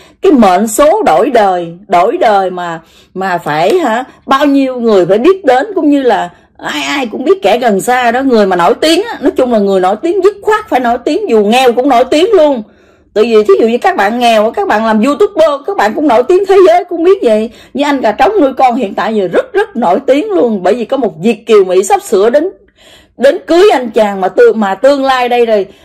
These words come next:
Để Tiếp già theo dõi anh là chắc chắn một trăm phần trăm sẽ đi nước ngoài, sẽ đi Mỹ, là để qua bển cuộc đời đổi, đổi, đổi mới hoàn toàn luôn. Để, tại vì, tại sao đổi mới? Anh này có cái vầng trán như thế này.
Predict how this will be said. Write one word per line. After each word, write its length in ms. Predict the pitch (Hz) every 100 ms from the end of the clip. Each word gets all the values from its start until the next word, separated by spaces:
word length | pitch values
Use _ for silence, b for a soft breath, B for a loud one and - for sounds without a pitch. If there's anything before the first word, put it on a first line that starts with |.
| B
Để 120 | -
Tiếp 180 | 381 370
già 160 | 294 190
theo 200 | 294 311
dõi 360 | 359 269 262
anh 200 | - 254
là 80 | 240
chắc 260 | 320 415 -
chắn 120 | 392 381
một 140 | -
trăm 160 | 262 254
phần 160 | 233 196
trăm 180 | 233 233
sẽ 140 | 233
đi 140 | 269 240
nước 200 | 254 -
ngoài, 240 | 190 139 - _ _ _
sẽ 120 | - 226
đi 160 | 269
Mỹ, 300 | 226 170 185 370 B B B B
là 240 | 196 185
để 160 | 180 190
qua 220 | 226 254
bển 240 | 202 202 -
cuộc 200 | 185 170
đời 260 | 190 185 175
đổi, 260 | 165 185 -
đổi, 240 | 180 165 226 262
đổi 160 | 180 190
mới 240 | 262 330 339
hoàn 260 | 220 196
toàn 360 | 185 190 170 175
luôn. 280 | 180 175 160
Để, 140 | - 170
tại 240 | 156 196
vì, 120 | 208
tại 200 | 190 170
sao 180 | 202 269
đổi 160 | 190 226
mới? 160 | 285
Anh 140 | 359 240
này 100 | 190
có 140 | 254
cái 120 | 339
vầng 180 | 277 180
trán 240 | 190 220
như 80 | 311
thế 120 | 240
này. 200 | 262 196